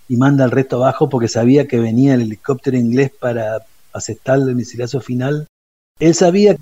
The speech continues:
que iba a morir, pero insisto, a él le dan una tarea de cumplimiento casi imposible, que es recuperar dos almas a cien millas al norte de las Malvinas, de la Gran Malvina, en el medio de la flota británica tras las líneas enemigas,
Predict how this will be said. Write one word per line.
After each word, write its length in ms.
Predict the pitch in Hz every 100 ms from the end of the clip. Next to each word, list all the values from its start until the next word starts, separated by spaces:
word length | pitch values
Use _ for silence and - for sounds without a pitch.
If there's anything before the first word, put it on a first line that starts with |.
| _
que 120 | 156
iba 140 | 151
a 20 | 147
morir, 440 | 131 113 107 - _
pero 180 | 147 131
insisto, 600 | 120 - 165 - 117 127 _ _ _ _ -
a 120 | 170
él 140 | 233
le 120 | 214
dan 480 | 165 151 131 139 143 - _
una 260 | 214 196 160
tarea 260 | 143 165
de 100 | 165
cumplimiento 580 | 123 127 123 123 151 151
casi 280 | 135 143 139
imposible, 640 | 117 113 - 131 95 85 - _ _ _ _ -
que 200 | 160 170
es 220 | - - -
recuperar 500 | 139 147 156 175 160
dos 240 | 196 -
almas 500 | 185 165 113 107 -
a 120 | -
cien 320 | - - 202 175
millas 400 | 175 156 131 127
al 240 | 113 113
norte 580 | 131 170 160 - 117 107 _ -
de 120 | 110 104 101
las 140 | 107 104
Malvinas, 760 | 107 101 123 156 170 170 - _ _ _ _ -
de 60 |
la 100 | 113
Gran 260 | 110 131 139
Malvina, 680 | 139 113 113 127 151 160 -
en 100 | 135
el 160 | 139 135
medio 340 | 151 185 175
de 100 | 143
la 100 | 117
flota 320 | - 139 143
británica 600 | 120 107 - 147 151 131
tras 200 | - 113
las 100 | 107
líneas 360 | 110 147 127 -
enemigas, 520 | 107 104 117 151 139